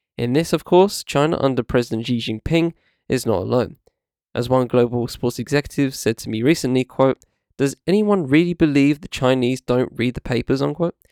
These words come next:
And what he was saying, however antiquatedly, was that the Chinese have surely seen the steady stream of autocratic, regressive, or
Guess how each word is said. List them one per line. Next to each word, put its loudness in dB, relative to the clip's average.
And -2
what 0
he 2
was 0
saying, 2
however 2
antiquatedly, -2
was 0
that 0
the 0
Chinese 2
have -2
surely 2
seen 0
the 0
steady 0
stream -2
of -6
autocratic, -4
regressive, 0
or 4